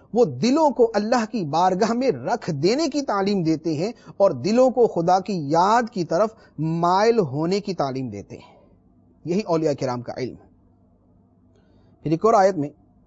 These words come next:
اللہ تبارک و تعالی ارشاد فرماتا ہے، وہ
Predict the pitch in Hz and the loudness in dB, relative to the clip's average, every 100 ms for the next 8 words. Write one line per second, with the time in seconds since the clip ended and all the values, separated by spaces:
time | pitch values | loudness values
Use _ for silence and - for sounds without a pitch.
0 | _ _ _ _ - 175 180 170 170 175 | _ _ _ _ -4 -2 0 2 2 2
1 | 156 143 139 147 156 151 147 127 156 151 | 0 -4 -4 -2 0 0 -2 -6 -6 -6
2 | 131 113 101 135 131 _ _ _ _ _ | -8 -8 -10 -12 -14 _ _ _ _ _
3 | _ - 175 277 208 | _ -4 2 4 2